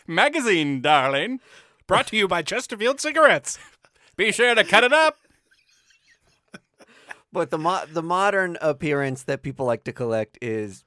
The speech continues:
Speaker 3: Patsy Walker's first appearance as Hellcat.
Speaker 1: Correct.
Speaker 3: Where she formally becomes a superhero. There
Speaker 1: Mm-hmm.
Speaker 3: is a, it's a great George Perez cover.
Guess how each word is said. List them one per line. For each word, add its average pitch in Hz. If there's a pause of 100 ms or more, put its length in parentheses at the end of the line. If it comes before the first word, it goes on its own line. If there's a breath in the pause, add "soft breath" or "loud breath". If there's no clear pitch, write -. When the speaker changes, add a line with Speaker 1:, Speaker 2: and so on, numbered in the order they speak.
(120)
Speaker 3:
Patsy 131
Walker's 110
first 107
appearance 95
as 92
Hellcat. 87
Speaker 1:
Correct. -
Speaker 3:
Where 120
she -
formally 113
becomes 101
a 92 (360)
superhero. 139
There 110
Speaker 1:
Mm-hmm. 110
Speaker 3:
is 104 (140)
a, 101 (140)
it's 104
a 101
great 127
George 120
Perez 107
cover. 98